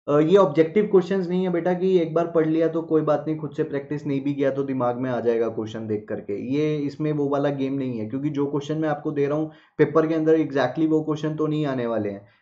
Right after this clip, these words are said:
Ultimately सारा game practice का है। तो अगर आप खुद से आंसर नहीं लिख रहे हो तो जितने मर्जी lecture देख लो, जिस मर्जी के lecture देख लो, ठीक है, जहाँ मर्जी से lecture देख लो, कोई फ़ायदा होने वाला नहीं है जब तक आप खुद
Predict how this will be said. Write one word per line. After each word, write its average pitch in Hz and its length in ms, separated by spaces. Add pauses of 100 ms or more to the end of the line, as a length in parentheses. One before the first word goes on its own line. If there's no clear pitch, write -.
(140)
Ultimately 156 500
सारा 147 240
game 147 260
practice 127 440
का 113 120
है। 101 80
तो 139 160
अगर 143 200
आप 156 140
खुद - 160
से - 140
आंसर 151 320
नहीं 151 160
लिख 143 180
रहे 143 100
हो 160 180 (260)
तो 156 80
जितने 143 340
मर्जी 160 300
lecture 156 320
देख 151 240
लो, 160 140
जिस 139 260
मर्जी 147 260
के 156 140
lecture 143 380
देख 143 200
लो, 147 320 (340)
ठीक 143 120
है, 156 120
जहाँ 127 260
मर्जी 156 300
से 160 120
lecture 147 320
देख 143 260
लो, 139 260 (260)
कोई 160 140
फ़ायदा 143 300
होने 131 220
वाला 123 240
नहीं 127 120
है 139 60
जब 131 180
तक 127 160
आप 123 220
खुद 110 140